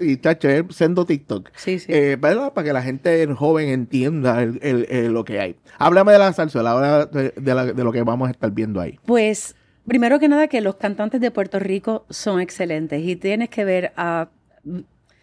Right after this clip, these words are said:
Speaker 2: Martín, Alicea, como el, como Juan, que es el
Speaker 1: Ujú.
Speaker 2: principal, que tiene una voz espectacular, así como su corazón.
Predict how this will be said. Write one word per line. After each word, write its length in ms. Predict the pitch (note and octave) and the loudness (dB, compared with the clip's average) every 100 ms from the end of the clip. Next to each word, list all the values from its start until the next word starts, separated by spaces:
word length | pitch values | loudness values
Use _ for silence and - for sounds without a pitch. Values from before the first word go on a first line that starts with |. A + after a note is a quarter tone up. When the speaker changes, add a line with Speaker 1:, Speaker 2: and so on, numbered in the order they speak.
| _ - | _ -4
Speaker 2:
Martín, 520 | G3 G3 A3 A3+ A3 | -2 0 -2 0 0
Alicea, 640 | F#3+ F3+ - B3+ B3+ A#3+ - _ - | -2 -4 -2 0 0 -2 -6 _ -6
como 180 | G#3 F#3+ | -2 -2
el, 320 | F#3 F3+ E3+ _ _ - | -2 -4 -6 _ _ -6
como 220 | G3+ F#3+ | -2 0
Juan, 360 | G#3+ A3+ G3+ G3+ | 2 0 0 -2
que 80 | F3 | -2
es 60 | |
el 80 | G3 | 0
Speaker 1:
Ujú. 60 | D#3+ | 0
Speaker 2:
principal, 400 | G3 G#3 F#3 F#3 | 0 -2 -2 -4
que 80 | F3+ | -4
tiene 160 | E3+ | -4
una 140 | F3+ F3 | -2 -2
voz 220 | F#3 F#3 | -2 -4
espectacular, 840 | F#3 - F#3 F3 D#3+ F3+ E3+ A3 B3+ _ _ - _ _ _ - | -8 -8 -8 -6 -4 -2 -2 -2 -6 _ _ -20 _ _ _ -6
así 240 | G3 F#3+ | -4 -4
como 180 | G#3+ G#3 | -2 -2
su 120 | F#3+ F3 | -2 -2
corazón. 460 | E3+ D#3+ F3+ B3+ | -2 -2 -4 -6